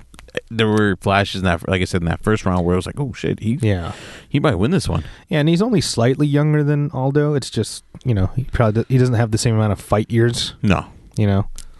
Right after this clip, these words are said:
Speaker 1: Yeah.
Speaker 2: Um, yeah, it's crazy. I keep, you look at Aldo, you, you keep thinking, like,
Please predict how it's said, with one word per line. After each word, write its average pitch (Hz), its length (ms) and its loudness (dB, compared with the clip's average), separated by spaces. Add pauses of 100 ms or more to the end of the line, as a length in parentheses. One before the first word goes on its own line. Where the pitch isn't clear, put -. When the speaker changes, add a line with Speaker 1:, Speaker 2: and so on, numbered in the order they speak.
Speaker 1:
Yeah. 80 220 0 (120)
Speaker 2:
Um, 92 380 2 (240)
yeah, - 240 0
it's - 140 -4
crazy. 104 280 2
I 87 60 -2
keep, - 260 -4
you 131 200 2
look 147 160 2
at 131 80 0
Aldo, 107 200 2
you, 95 300 -2
you 110 80 -6
keep 104 180 -2
thinking, 92 320 -2
like, 85 340 -8